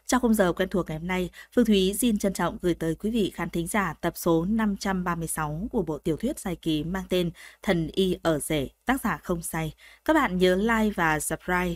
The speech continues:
để ủng hộ kênh truyện, cũng như là nhấn chuông để nhận thông báo mới nhất về các bộ truyện hay được phát đều đặn trên kênh Truyện Bộ Audio các ngày trong tuần. Nếu các bạn yêu thích giọng đọc của Phương Thúy cũng như yêu thích các bộ truyện do Phương Thúy diễn đọc, các bạn cũng đừng tiếc nút chia sẻ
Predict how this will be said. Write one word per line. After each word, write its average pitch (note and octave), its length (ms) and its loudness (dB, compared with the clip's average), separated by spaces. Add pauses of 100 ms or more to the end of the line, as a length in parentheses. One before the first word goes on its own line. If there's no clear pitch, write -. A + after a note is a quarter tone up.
(120)
để F3+ 120 4
ủng F3 100 2
hộ E3 100 -2
kênh F3+ 180 -2
truyện, E3 260 0 (260)
cũng A#3+ 220 4
như C4+ 80 4
là A#3 120 4
nhấn E3 260 -2
chuông G#3 360 2 (120)
để E3+ 140 2
nhận D#3 220 -4
thông E3 160 -4
báo D3+ 160 -2
mới D#3 180 -4
nhất G#3 200 -2 (340)
về E3+ 140 6
các A3+ 120 0
bộ G#3 140 0
truyện D#3 200 -2
hay F3+ 220 -2
được E3 140 -4
phát C4+ 300 -4
đều F#3+ 220 4
đặn E3 200 -4 (140)
trên G3+ 300 0
kênh G3 260 0
Truyện - 240 0
Bộ D#3 200 0
Audio E3+ 420 0
các A#3+ 140 -6
ngày E3 220 -6
trong D#3 200 -8
tuần. D3+ 220 -2 (400)
Nếu G3+ 160 6
các D#4+ 120 0
bạn C#4 160 -2
yêu G3+ 140 0
thích D4+ 320 -2
giọng F3 180 -2
đọc D#3+ 260 -4
của D#3 300 0
Phương E3 200 0
Thúy D#3 300 0
cũng A3 160 -2
như G3+ 140 2
yêu E3+ 120 4
thích B3 180 -2
các D4+ 160 -2
bộ F#3+ 140 0
truyện D#3+ 280 0
do E3 200 -4
Phương D#3+ 180 -2
Thúy D3+ 180 -2
diễn D#3 200 -2
đọc, G3 180 -2 (320)
các - 80 -2
bạn A#3+ 180 0
cũng F3+ 200 0
đừng G3 160 -2
tiếc A#3 220 -2
nút B3 160 0
chia F#3+ 140 0
sẻ D#3+ 280 -2